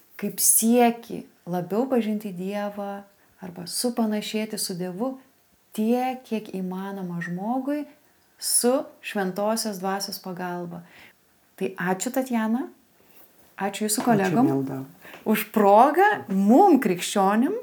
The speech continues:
Speaker 1: šios knygos išleidimu ir vien jau šiuo pokalbiu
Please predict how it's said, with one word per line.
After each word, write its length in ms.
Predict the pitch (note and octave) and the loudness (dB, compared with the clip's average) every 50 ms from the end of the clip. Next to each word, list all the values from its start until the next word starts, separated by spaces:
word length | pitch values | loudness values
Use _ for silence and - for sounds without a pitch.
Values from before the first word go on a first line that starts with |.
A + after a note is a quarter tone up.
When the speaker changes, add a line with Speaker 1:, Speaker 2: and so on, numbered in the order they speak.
| - - _ - - - _ - | -10 -16 _ -20 -20 -20 _ -4
Speaker 1:
šios 240 | - C#4 D4+ D#4+ - | 0 0 0 2 2
knygos 300 | D#4 C#4+ C4+ C4 - A3+ | 4 4 4 2 0 -2
išleidimu 580 | - - G#3+ G#3 F#3 G3 F#3+ F#3 F3+ F#3 G#3+ A3+ - - _ _ _ | -2 -2 -2 -2 -2 -2 -2 -2 -2 -4 -6 -8 -10 -14 _ _ _
ir 200 | - A3 A3+ A3+ A#3 | 2 4 6 6 6
vien 220 | A3 B3 C4 C4+ B3 | 6 6 6 6 4
jau 80 | A#3 A3 | 4 2
šiuo 200 | A3+ - A3 G3+ | 2 -2 -4 -6
pokalbiu 680 | - - B3+ C#4 D4 C#4+ - A#3+ A3 G3 F#3 A3 A3 | -6 -4 0 2 2 2 2 -2 -2 0 0 0 0